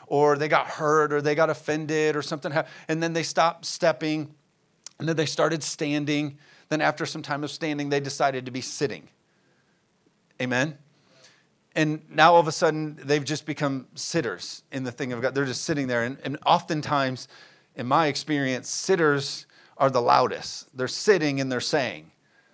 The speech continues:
They're sitting and they're saying. They're sitting there and they're saying stuff about what others are doing. And my response to that is, they're missing their now, first of all. They're missing their now because they're just sitting and saying. They're actually not doing anything in their now.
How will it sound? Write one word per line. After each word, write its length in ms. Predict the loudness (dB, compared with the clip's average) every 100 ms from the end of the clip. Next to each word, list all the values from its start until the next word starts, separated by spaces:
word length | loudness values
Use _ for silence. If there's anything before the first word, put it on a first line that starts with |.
| _ _ -14
They're 100 | -8
sitting 480 | 2 4 6 4
and 120 | 0 -2
they're 100 | -4
saying. 400 | -4 -4 -4 -6
They're 80 |
sitting 500 | -8 -4 -2 -2 -4
there 300 | 0 2 4
and 160 | 0 -2
they're 80 | -6
saying 400 | -2 -2 -2 -4
stuff 360 | -2 -2 -2
about 220 | -2 -2 0
what 100 | 2
others 320 | 4 2 -2
are 80 | -6
doing. 280 | -8 -10 -18 _ _ _ _ _ _ _ _ _ _ _ _
And 100 | -4
my 120 | 2 2
response 500 | 2 2 4 2 0
to 140 | -2
that 300 | 4 6 6
is, 400 | 4 -4 -8 -12 -16 _ _ _ _ _ _ _ _ _
they're 120 | -4
missing 400 | 0 0 0 -2
their 140 | -2 -2
now, 340 | 0 0 -2
first 300 | 0 -2 -2
of 80 | -4
all. 120 | -4
They're 140 | -2 -4
missing 300 | -4 -4 -6
their 100 | -4
now 260 | -2 -2
because 300 | -4 -6 -8
they're 120 | -8
just 220 | -8 -6 -4
sitting 300 | -2 -2 -6
and 100 | -6
saying. 320 | -4 -4 -2
They're 120 | 0
actually 260 | 0 -2 -6
not 180 | -6
doing 300 | -2 -2 -2
anything 340 | -6 -8 -8 -8
in 80 | -6
their 140 | -4
now. 340 | -2 -2 -4